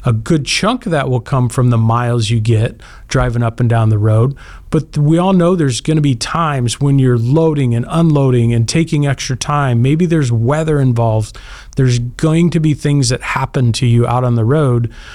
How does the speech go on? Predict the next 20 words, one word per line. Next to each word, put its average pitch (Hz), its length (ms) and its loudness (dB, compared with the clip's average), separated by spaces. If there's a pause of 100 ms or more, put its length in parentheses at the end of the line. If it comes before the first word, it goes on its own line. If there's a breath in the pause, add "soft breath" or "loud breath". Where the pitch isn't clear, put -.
(260 loud breath)
where 127 420 0
you 143 240 0
can't 151 400 -2
drive 127 260 0
as 117 140 -4
many 127 180 0
miles 120 400 0
as 110 140 2
you 113 100 2
want 117 400 2 (260)
every 120 380 0
day. 113 420 0 (380 loud breath)
The 139 80 0
forty-two 165 1120 0 (360)
working 160 440 2
weeks 139 320 0
out 131 140 0
of 123 80 -2
the 123 100 0
year 123 440 2